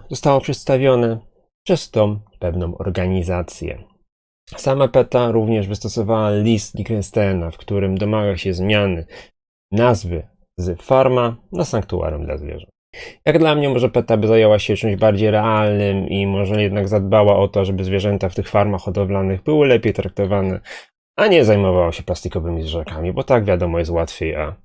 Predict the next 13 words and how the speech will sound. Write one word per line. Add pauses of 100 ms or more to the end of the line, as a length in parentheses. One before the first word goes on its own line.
(240)
zadbać
o
coś
realnego
to
już
jest
zdecydowanie
o
wiele,
wiele
większy
problem